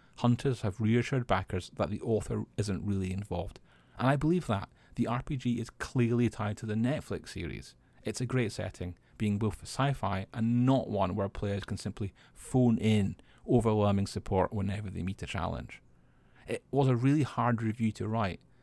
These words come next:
but the headline news is I think it could be one of the best cyberpunk tabletop R P Gs published in twenty twenty. That's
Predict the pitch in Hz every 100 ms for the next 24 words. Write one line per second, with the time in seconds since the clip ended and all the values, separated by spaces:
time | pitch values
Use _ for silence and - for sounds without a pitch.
0 | _ _ - - 107 - 156 151 147 120
1 | 110 107 98 101 - 95 110 104 - -
2 | 117 110 104 104 104 101 98 - 101 107
3 | 135 120 - - - 113 120 123 92 -
4 | - 110 107 120 - 101 - 98 95 -
5 | 104 95 101 - 101 104 104 82 80 _
6 | - - _ - - - 147 117